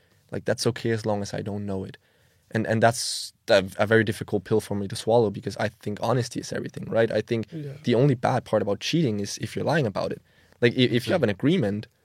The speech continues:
Speaker 1: <laughs> then, then it's not cheating anymore, and then it's not bad, because you're being honest. The bad part about cheating is, is not being upfront about it.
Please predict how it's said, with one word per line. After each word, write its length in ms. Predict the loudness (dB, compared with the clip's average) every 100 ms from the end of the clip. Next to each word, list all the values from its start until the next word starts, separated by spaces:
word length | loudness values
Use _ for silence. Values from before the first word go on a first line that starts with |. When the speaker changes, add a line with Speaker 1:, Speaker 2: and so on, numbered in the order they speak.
| _ _ _ _
Speaker 1:
<laughs> 500 | -20 _ _ _ 2
then, 240 | 4 6
then 140 | 6
it's 120 | 4 2
not 160 | 0
cheating 240 | -2 -2 0
anymore, 240 | 0 0
and 80 | 0
then 80 | 0
it's 100 | -2
not 180 | -4 -2
bad, 320 | -2 -2 -4 -8
because 220 | -6 0
you're 80 | 0
being 180 | 2 0
honest. 400 | 0 -2 -6 -12 -20 _ _ _
The 80 | -6
bad 260 | -2 -2 2
part 160 | 2
about 180 | 4 0
cheating 300 | -2 -2 -2
is, 160 | -6 -8
is 180 | -12 -12 _ -6
not 200 | -4 -2
being 160 | -2
upfront 380 | -2 -4 -4 -2
about 220 | -2 -4
it. 120 | -4